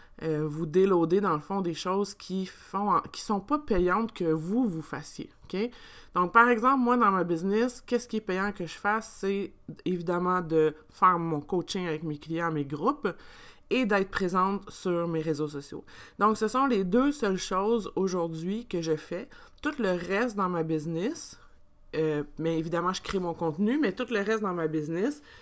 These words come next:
c'est pas moi qui le fais. Euh,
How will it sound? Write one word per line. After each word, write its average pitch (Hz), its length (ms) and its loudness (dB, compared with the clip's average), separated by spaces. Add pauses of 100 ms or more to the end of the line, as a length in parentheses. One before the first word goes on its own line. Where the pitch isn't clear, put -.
(120)
c'est - 240 -4
pas 180 160 2
moi 180 160 -2
qui 170 120 -8
le 139 60 -6
fais. - 220 -18 (840)
Euh, 151 560 -2